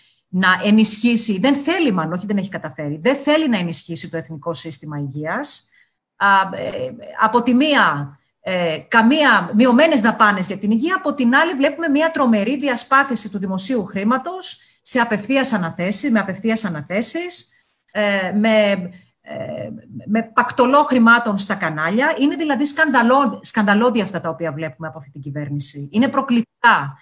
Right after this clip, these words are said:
Είναι προκλητικά γιατί μιλάμε για έναν πληθυσμό ο οποίος φτωχοποιείται όλο και περισσότερο. Η ύφεση που θα ζη-, που θα βιώσουμε θα βαθαίνει όλο και περισσότερο. Και όταν λοιπόν βλέπουμε τέτοια σκάνδαλα, όταν βλέπουμε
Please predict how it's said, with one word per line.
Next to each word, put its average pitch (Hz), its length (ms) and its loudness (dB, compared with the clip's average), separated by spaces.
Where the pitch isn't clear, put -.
Είναι 240 180 4
προκλητικά 240 680 0
γιατί 226 600 0
μιλάμε 233 360 4
για 254 160 2
έναν 285 320 2
πληθυσμό 208 760 0
ο 214 60 0
οποίος 254 340 -2
φτωχοποιείται 214 1120 -2
όλο 262 220 2
και 269 120 -2
περισσότερο. 160 880 -2
Η 214 120 2
ύφεση 269 420 0
που 240 120 -4
θα 226 120 -2
ζη-, 220 360 -2
που 208 120 -6
θα 202 140 -2
βιώσουμε 196 680 -2
θα 226 160 0
βαθαίνει 254 400 2
όλο 269 200 2
και 214 100 -6
περισσότερο. 139 880 -8
Και - 60 0
όταν 285 180 2
λοιπόν 262 320 2
βλέπουμε 247 380 2
τέτοια 226 260 -4
σκάνδαλα, 170 600 0
όταν 214 220 -2
βλέπουμε 240 520 0